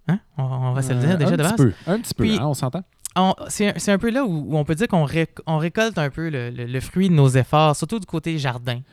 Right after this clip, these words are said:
Speaker 1: sais,
Speaker 2: Ouais.
Speaker 1: on, on va avoir, euh, justement jardiné tout l'été, on a des tomates, on a des fèves, on
Speaker 2: Des
Speaker 1: a,
Speaker 2: courges.
Speaker 1: on a des courges, euh,
Speaker 2: Ouais.
Speaker 1: effectivement. On a beaucoup, beaucoup de choses, euh, qu'on veut conserver pour l'hiver,
Speaker 2: Ouais.
Speaker 1: parce que l'hiver s'en vient.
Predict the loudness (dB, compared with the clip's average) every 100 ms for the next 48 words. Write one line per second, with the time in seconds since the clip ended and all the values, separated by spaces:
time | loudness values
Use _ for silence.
0 | -2 2 4 2 0 -10 -20 -4 -2 2
1 | 0 2 2 2 -2 -2 -4 -4 -8 -14
2 | -20 -16 -12 -4 -4 -4 -4 -6 -6 -8
3 | -4 -2 0 0 -2 -4 -6 -8 -10 -12
4 | -8 -8 -4 -2 -2 -6 -12 -8 -10 -12
5 | -18 -20 -4 -2 0 -2 -2 -6 -12 -20
6 | -20 -14 -6 -4 0 2 4 2 -4 -4
7 | -6 -2 2 4 4 2 0 0 -2 -2
8 | -2 -2 -4 -6 -4 -2 -2 -2 -4 -4
9 | -6 -6 -4 -6 -6 -4 -2 0 -2 -8
10 | -20 -8 -2 2 2 2 2 2 0 -2
11 | -2 -2 -2 0 0 0 0 0 2 2
12 | 2 2 -2 -2 -2 -2 -2 -2 -2 -2
13 | -2 -4